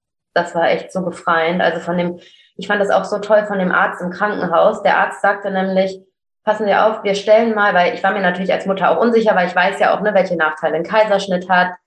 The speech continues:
Ich weiß ja auch, welche Vorteile eine normale Geburt hat, ne, was man dem Kind damit gibt oder gegebenenfalls auch wegnimmt.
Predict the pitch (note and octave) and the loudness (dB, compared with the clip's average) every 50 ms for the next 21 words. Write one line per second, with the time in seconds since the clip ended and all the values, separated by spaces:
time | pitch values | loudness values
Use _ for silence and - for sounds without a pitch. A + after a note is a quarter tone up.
0 | _ _ _ _ - F3+ F#3 - F3+ F3+ F3+ F#3 F#3+ E3+ - E3 D#3 - - - | _ _ _ _ -10 -8 -2 0 0 0 2 0 0 0 0 0 -2 -2 -6 -10
1 | - - G#3+ A3 A3+ A3+ - A#3+ G#3 G3 G3+ G3+ G3+ G3 F3+ F3 F3+ F#3 F#3 F#3+ | -4 2 2 2 2 2 0 -2 0 0 0 -2 -2 0 0 2 2 2 0 0
2 | G3 F#3 - - - - F#3+ F#3+ F#3+ - - E3+ - - F#3 F#3+ G#3+ G#3+ F#3+ E3+ | -2 -4 -8 -10 -6 -2 0 0 0 2 0 -2 -2 -2 0 0 0 2 0 -2
3 | - E3 D#3 D#3 D#3 D3+ - - A#3 A#3 G#3 F#3 F3+ F3+ F3+ F3+ - F#3 F#3 - | -2 -4 -6 -6 -6 -6 -2 -2 -2 0 0 0 0 -2 -4 -4 -4 -4 -4 0
4 | D#3 D#3 C#3+ C#3+ C#3+ C#3+ - C#3 C3+ - D3 D3 C#3+ - D#3 D#3 D#3 D3+ D3 - | 0 2 2 2 0 -2 -8 -12 -10 -4 -4 -4 -2 -2 -2 -2 -2 -2 -2 -2
5 | D3+ D3+ - D#3 - - F#3+ F#3+ F#3+ G3 F#3 F#3 F#3 F#3 - | -2 -2 -2 -2 -2 0 -2 -2 0 -2 -2 -2 -2 -4 -8